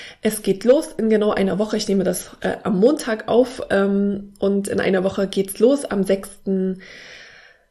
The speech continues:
September ab einundzwanzig Uhr sehen wir uns, ähm, via Zoom immer für eine Stunde mit unterschiedlichen Themen. Los geht's mit dem Thema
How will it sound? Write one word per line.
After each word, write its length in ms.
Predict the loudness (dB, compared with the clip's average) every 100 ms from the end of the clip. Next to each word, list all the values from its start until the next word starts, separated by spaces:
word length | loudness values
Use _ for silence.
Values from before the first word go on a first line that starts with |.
| _ _
September 880 | 2 2 0 -4 2 2 2 0
ab 180 | -4 0
einundzwanzig 760 | 2 2 0 -2 -2 -2 -4 2
Uhr 160 | 4
sehen 260 | 6 4 4
wir 240 | 2 2
uns, 580 | 2 2 0 -8 -18 -12 -4
ähm, 400 | -2 -2 -2 -2
via 280 | 0 0 2
Zoom 320 | 2 4 4
immer 220 | 2 2
für 160 | 0 -2
eine 240 | 0 0
Stunde 320 | -2 0 0 0
mit 260 | 0 -2
unterschiedlichen 600 | -4 -4 -6 -6 -6 -4
Themen. 260 | 2 2 2
Los 180 | -2 -4
geht's 240 | -6 -4
mit 160 | -6 -4
dem 140 | -4
Thema 420 | -4 -4 -4 -8